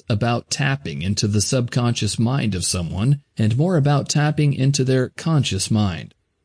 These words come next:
Some of these tactics are about subconscious awareness, but you will see that most will quickly be picked up on by the person you are talking to.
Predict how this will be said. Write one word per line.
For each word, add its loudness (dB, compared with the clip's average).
Some 0
of 2
these 2
tactics -4
are 0
about 0
subconscious 0
awareness, -2
but 0
you 4
will 4
see 2
that 0
most -2
will 2
quickly 0
be 2
picked -2
up -2
on -4
by 0
the 0
person 0
you 2
are 2
talking -2
to. -6